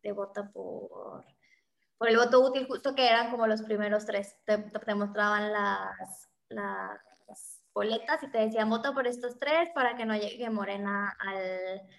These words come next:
ni al Congreso ni a los puestos de toma de decisión", ¿no? Es como que este voto anti-Morena y que fue muy efectivo, digo, aquí en Nuevo León, obviamente las fuerzas siempre han sido pri y pan, pero por ejemplo en la Ciudad de México, pues se dividieron incluso las alcaldías, ¿no?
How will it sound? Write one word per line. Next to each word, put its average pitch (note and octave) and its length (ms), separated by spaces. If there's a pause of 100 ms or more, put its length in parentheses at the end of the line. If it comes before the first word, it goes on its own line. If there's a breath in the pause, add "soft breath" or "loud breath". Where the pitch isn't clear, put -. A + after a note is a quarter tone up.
(840 soft breath)
ni A#3+ 120
al A#3+ 140
Congreso C#4+ 460
ni D4+ 60
a C4 80
los A#3+ 120
puestos A3 280
de A#3 80
toma G#3+ 380
de G3+ 80
decisión", G3 540
¿no? G3 80
Es G3+ 140
como G3+ 240
que G#3 120
este G#3 220
voto G#3 300
anti-Morena G#3 600
y A#3 60
que A3 80
fue A#3+ 200
muy C#4 120
efectivo, B3 520
digo, A3 240
aquí G#3 320
en A3 120
Nuevo A#3+ 260
León, A3 400 (220)
obviamente G#3+ 460
las G#3 220
fuerzas G#3 240
siempre G#3 260
han G3+ 100
sido G3+ 260
pri G#3 180
y A3 100
pan, B3+ 280
pero C4 180
por B3 80
ejemplo A#3+ 240
en A#3+ 80
la A#3 100
Ciudad A3+ 260
de B3 80
México, C4 440
pues - 340
se A3 100
dividieron G#3+ 640
incluso A3 340
las A3 200
alcaldías, G3 760
¿no? A3 320